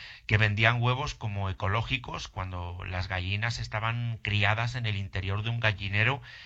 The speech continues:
y no salían al campo, no eran huevos que se pudieran considerar ecológicos ni, ni camperos. ¿Cómo se puede, bueno, ya nos has hablado de cómo se puede un poco controlar,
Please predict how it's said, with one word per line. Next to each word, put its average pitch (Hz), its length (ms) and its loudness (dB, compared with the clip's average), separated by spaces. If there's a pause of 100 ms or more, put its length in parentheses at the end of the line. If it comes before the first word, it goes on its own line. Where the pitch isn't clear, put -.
(140)
y 98 120 -2
no 104 160 2
salían 95 400 2
al 87 160 -6
campo, 135 400 4
no 95 120 -2
eran 98 440 0
huevos 98 480 2
que 92 240 -4
se 92 220 -6
pudieran 98 480 0
considerar 92 1000 -2
ecológicos 95 760 -4
ni, 90 320 -6
ni 98 120 -6
camperos. 113 500 0 (400)
¿Cómo 139 220 0
se 165 120 -2
puede, 139 400 2
bueno, 120 260 -6 (360)
ya 104 120 4
nos 117 160 0
has 117 100 -2
hablado 117 360 2
de 107 140 -2
cómo 104 220 -2
se 104 100 0
puede 104 300 2
un 104 80 -2
poco 104 300 -4
controlar, 101 640 2